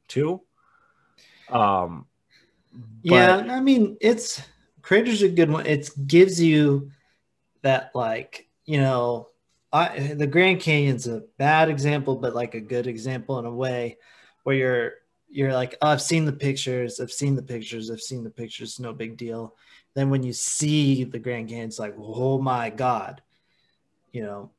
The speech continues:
Speaker 2: now you're not gonna get the, "Oh my God" feeling going to Crater, but you are gonna be like, the, "Wow." Like, pictures do not do it justice.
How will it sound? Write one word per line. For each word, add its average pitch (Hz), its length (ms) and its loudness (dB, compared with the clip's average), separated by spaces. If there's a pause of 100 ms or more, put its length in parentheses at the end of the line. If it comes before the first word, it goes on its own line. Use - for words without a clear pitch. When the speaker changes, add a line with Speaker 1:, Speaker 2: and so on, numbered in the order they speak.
(640)
Speaker 2:
now 143 640 0
you're 151 160 -2
not 170 160 4
gonna 160 160 2
get 151 180 2
the, 139 320 0
"Oh 147 280 0
my 143 180 -2
God" 135 460 0
feeling 131 400 -4
going 123 240 -6
to 107 60 -14
Crater, 147 600 2 (380)
but 147 100 2
you 151 140 4
are 160 100 4
gonna 151 200 0
be 135 140 2
like, 123 280 -4
the, 117 100 -8
"Wow." 113 840 -6 (640)
Like, 120 380 -12
pictures 139 460 -2
do 143 280 -2
not 117 240 -6
do 113 80 -16
it 110 160 -16
justice. - 600 -20